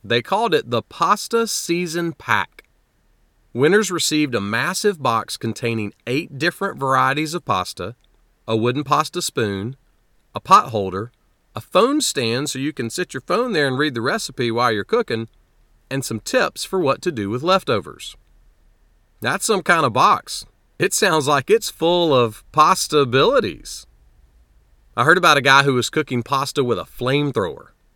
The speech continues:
I can only imagine what he was thinking. The Apostle Paul was praying for some folks in a place called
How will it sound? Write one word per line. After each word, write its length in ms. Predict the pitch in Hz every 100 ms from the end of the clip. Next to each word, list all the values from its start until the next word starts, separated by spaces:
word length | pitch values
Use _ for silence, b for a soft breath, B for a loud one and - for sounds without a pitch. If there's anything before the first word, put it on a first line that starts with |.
| _ _ _ _ -
I 200 | 120 139
can 260 | - 135
only 320 | 123 135 160 175
imagine 640 | 165 151 160 175 120 104
what 140 | 104
he 120 | 117
was 160 | 123 110
thinking. 420 | - 110 156 85 - _ _ _ _ _ _ _ _ _ _ _ _ _ _ _ _ _ _ _ -
The 80 |
Apostle 360 | 110 143 139 135
Paul 300 | 120 135 127
was 140 | 113
praying 340 | - 139 135 135
for 160 | 120
some 160 | 117 107
folks 340 | 117 123 117
in 60 | 110
a 60 | 104
place 280 | 135 123
called 280 | - 107 98